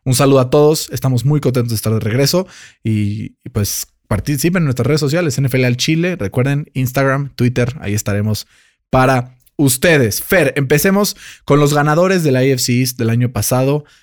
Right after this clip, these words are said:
eh, los Buffalo Bills. Vamos a ir por división y por orden alfabético dentro de cada división. ¿Qué te da curiosidad, duda?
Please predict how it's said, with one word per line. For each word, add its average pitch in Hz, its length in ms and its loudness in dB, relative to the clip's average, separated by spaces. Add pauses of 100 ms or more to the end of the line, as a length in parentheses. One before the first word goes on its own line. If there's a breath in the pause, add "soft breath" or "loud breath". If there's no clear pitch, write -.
(280 soft breath)
eh, 101 240 -2
los 107 160 -2
Buffalo 139 320 2
Bills. 113 420 -2
Vamos 135 240 0
a 156 60 2
ir 131 80 -4
por 139 140 2
división 190 600 0
y 127 60 -6
por 123 160 -2
orden 131 160 0
alfabético 113 520 -2
dentro 101 220 -4
de 104 60 -4
cada 113 180 -2
división. 113 560 -2 (800)
¿Qué 175 420 0
te 120 160 0
da 135 380 0
curiosidad, 120 720 0
duda? 131 600 0